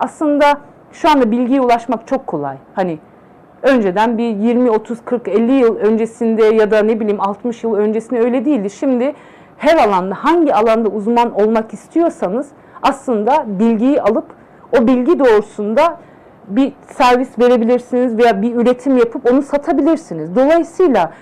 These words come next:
benim, e, yani maddi olarak da Kanada'nın şu avantajı var, toparlama anlamında projenizi, projenizi destekleyen bir ülke.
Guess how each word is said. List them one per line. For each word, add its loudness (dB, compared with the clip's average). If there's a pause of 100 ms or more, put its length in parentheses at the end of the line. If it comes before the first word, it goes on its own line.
(340)
benim, 2
e, -2 (440)
yani 2 (260)
maddi 4
olarak 2
da -4
Kanada'nın 0
şu 0
avantajı -2
var, -2
toparlama 0
anlamında 0 (480)
projenizi, -2
projenizi 0
destekleyen 0
bir -6
ülke. -12